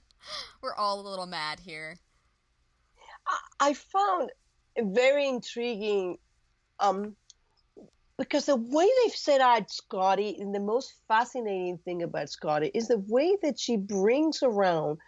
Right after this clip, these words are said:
Speaker 2: something that will be a deep vulnerability, and she turns it into a strength.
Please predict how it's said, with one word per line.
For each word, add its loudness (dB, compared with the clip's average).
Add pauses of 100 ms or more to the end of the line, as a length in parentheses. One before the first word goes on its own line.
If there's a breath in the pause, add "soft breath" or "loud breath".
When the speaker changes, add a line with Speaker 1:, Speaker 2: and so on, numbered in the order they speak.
(120)
Speaker 2:
something 0
that 2
will -4
be -6 (380 soft breath)
a 2 (460)
deep 0 (600 soft breath)
vulnerability, 2
and -8
she -8
turns -4
it -4
into -4
a -4
strength. -8